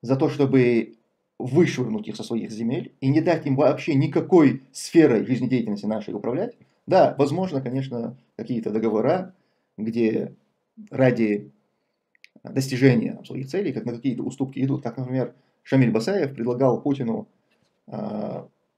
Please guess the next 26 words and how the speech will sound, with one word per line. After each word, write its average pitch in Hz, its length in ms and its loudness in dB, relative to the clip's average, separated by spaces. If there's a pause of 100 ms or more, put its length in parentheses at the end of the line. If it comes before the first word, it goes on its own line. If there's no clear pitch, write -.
(100)
вс-, - 720 -20
вступить 131 420 -6
в 113 340 -2
таможенный 120 400 -4
союз, 110 520 -6 (540)
а, - 400 -10
не 131 100 0
выходить 131 360 -2
из, 113 220 -8
э, - 40 -10
рублевой 120 760 -2
зоны. 107 320 0
То 101 100 -4
есть, 104 220 -6 (240)
то 160 60 0
есть 156 80 0
какие-то 175 380 2
бывают 147 320 2
вот 113 220 -6
моменты, 131 560 0 (680)
а, - 680 -12 (1900)
какого-то 120 380 0
влияния, 120 440 2
то - 120 -10
есть - 160 -14
дают, 131 380 0